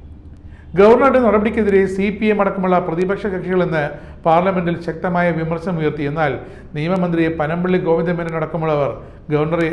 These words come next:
അനുകൂലിക്കുകയാണ് അന്ന് ചെയ്തത്. പിന്നീട് കേരളത്തിലടക്കം പല സംസ്ഥാനങ്ങളിലും ഇത്തരം വഴിവിട്ട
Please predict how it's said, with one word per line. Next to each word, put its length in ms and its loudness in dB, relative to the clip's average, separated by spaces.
അനുകൂലിക്കുകയാണ് 840 -2
അന്ന് 200 -6
ചെയ്തത്. 280 -6
പിന്നീട് 320 6
കേരളത്തിലടക്കം 580 2
പല 120 2
സംസ്ഥാനങ്ങളിലും 580 -4
ഇത്തരം 340 0
വഴിവിട്ട 380 0